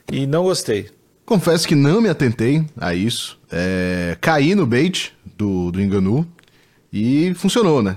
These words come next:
Speaker 2: Trouxe aqui a notícia, <laughs> estamos falando sobre ele, e vamos falar sobre a luta. Quando é
Speaker 1: É.
Speaker 2: que é a luta mesmo?
Speaker 1: É, não sei, não vou falar porque eu não gostei do bait.
Speaker 2: <laughs>
Speaker 1: Mas, pô, eu quero,
Speaker 2: Então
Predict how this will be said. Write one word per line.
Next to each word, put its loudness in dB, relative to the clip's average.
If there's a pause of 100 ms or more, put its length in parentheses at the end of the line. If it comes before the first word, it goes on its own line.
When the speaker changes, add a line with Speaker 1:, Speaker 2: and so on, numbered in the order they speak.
Speaker 2:
Trouxe 0
aqui -2
a 2
notícia, 0
<laughs> -6
estamos -2
falando 2
sobre 0
ele, 2
e -6 (100)
vamos -2
falar 0
sobre -2
a 2
luta. -6
Quando 0
é 2
Speaker 1:
É. 0
Speaker 2:
que 0
é 2
a 2
luta 0
mesmo? 2 (300)
Speaker 1:
É, -4
não 0
sei, -2
não 0
vou 0
falar 0
porque -6
eu 0
não 0
gostei 0
do -2
bait. -2
Speaker 2:
<laughs> -2 (360)
Speaker 1:
Mas, 0
pô, 0
eu 4
quero, 4
Speaker 2:
Então -8